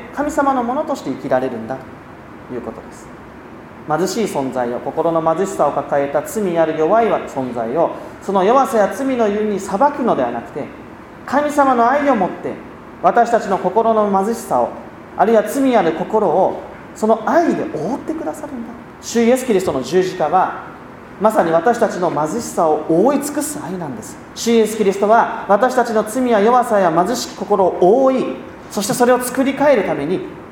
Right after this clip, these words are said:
私たちの重荷を背負ってくださった。私たちは、心の貧しさの中にうずくまって、嘆くことしかできない、そういう弱-、弱さ、弱さを抱えた生活から、神の愛に覆い尽くされ、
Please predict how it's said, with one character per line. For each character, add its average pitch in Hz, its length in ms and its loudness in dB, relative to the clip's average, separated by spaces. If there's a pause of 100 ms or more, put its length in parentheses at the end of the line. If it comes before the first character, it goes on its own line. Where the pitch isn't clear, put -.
(220)
私 160 300 2
た 160 80 -2
ち - 60 -10
の 147 100 -4
重 151 480 -4
荷 208 160 -2
を 240 160 0 (560)
背 - 220 -4
負 156 80 0
っ - 20 -6
て - 80 -8
く - 60 -10
だ 113 80 -8
さ - 80 -14
っ - 40 -16
た。 - 400 -8
私 208 160 4
た 175 80 0
ち - 100 -8
は、 156 360 0 (220)
心 208 400 2
の 190 260 2
貧 202 120 0
し 202 60 -6
さ 190 100 0
の 170 100 0
中 185 240 -2
に 196 200 0
う - 20 0
ず 165 140 -4
く 208 100 -2
ま 196 120 2
っ 196 100 -6
て、 - 160 -8 (400)
嘆 160 140 0
く 196 180 0
こ - 80 -2
と 175 260 0
し - 120 -10
か 196 100 0
で 160 140 -2
き 254 120 -4
な 226 140 2
い、 - 80 -4 (460)
そ 196 240 2
う - 20 4
い 185 160 6
う - 20 2
弱-、 190 420 4
弱 247 220 4
さ、 240 300 0
弱 269 180 6
さ 254 140 2
を 233 40 2
抱 185 220 0
え 165 40 -2
た 160 100 0
生 151 180 -4
活 - 240 -6
か 139 80 -10
ら、 160 160 0 (680)
神 196 260 2
の 160 180 6
愛 240 220 2
に 165 180 0 (280)
覆 208 380 6
い 208 100 -4
尽 - 100 -10
く 196 80 -2
さ 190 140 0
れ、 151 100 0